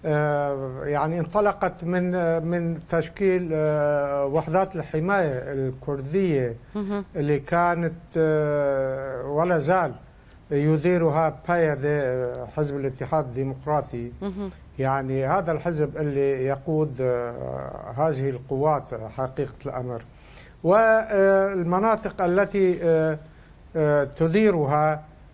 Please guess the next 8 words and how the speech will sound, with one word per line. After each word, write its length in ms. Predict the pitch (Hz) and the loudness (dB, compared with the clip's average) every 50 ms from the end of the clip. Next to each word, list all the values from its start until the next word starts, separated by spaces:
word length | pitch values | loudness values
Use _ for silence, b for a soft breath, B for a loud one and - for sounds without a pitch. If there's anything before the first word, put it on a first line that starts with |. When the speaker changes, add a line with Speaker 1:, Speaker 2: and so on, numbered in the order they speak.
| - - | -12 -2
Speaker 1:
آه، 1000 | - 160 156 156 156 151 151 147 147 147 147 143 139 139 143 143 147 151 151 135 143 | 2 2 4 4 4 4 4 2 2 2 0 0 -2 -4 -6 -6 -8 -8 -10 -8 -6
يعني 580 | 156 170 185 185 190 190 208 202 190 180 175 | -2 0 2 2 2 2 2 0 0 0 -2
س-، 160 | 156 - - | -4 -6 -4
سلمت 920 | 214 180 160 156 151 - - 240 240 233 233 220 214 208 190 196 - - 196 | -2 -2 -2 -2 -2 0 0 2 2 2 2 2 2 2 0 -2 -4 -4 -4
لها 560 | 175 160 156 165 202 226 214 208 226 220 214 | -2 -2 0 2 2 4 4 4 4 4 2
ب-، 140 | 202 160 147 | 0 0 -2
ب-، 1000 | 160 165 160 160 160 156 151 151 147 147 147 139 156 156 151 147 147 143 139 | -2 0 0 0 -2 -4 -6 -8 -10 -10 -10 -8 -4 -2 -2 -2 -2 -4 -4
بالتوافق 720 | 139 156 151 - - - 180 190 214 233 220 220 - 202 | -6 -6 -6 -6 -4 -2 2 4 4 4 2 2 -2 -6